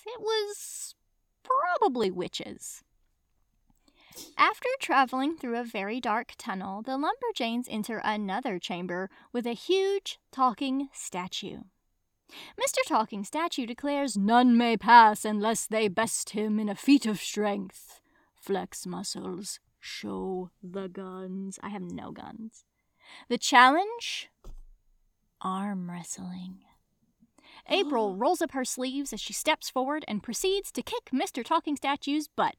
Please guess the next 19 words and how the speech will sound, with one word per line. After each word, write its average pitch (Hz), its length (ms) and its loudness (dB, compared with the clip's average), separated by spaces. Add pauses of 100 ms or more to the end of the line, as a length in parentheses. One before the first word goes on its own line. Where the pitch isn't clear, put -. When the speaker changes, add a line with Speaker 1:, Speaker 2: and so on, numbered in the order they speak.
Speaker 1:
by - 260 4
snapping 196 800 2 (120)
his 466 80 -2 (160)
arm 403 100 4
off. 214 500 2 (1080)
Try 285 340 2
flexing 302 440 -8
now. 349 500 -8
<laughs> 330 1120 -6 (140)
Punjin' 269 400 -4
master. - 580 -12 (1600)
This 440 220 -2
grants 226 420 -6
them 208 200 -6
access - 580 -6
through 180 220 -8
the 196 120 -10
door. - 420 -18 (1080)
Speaker 2:
Jo 349 560 2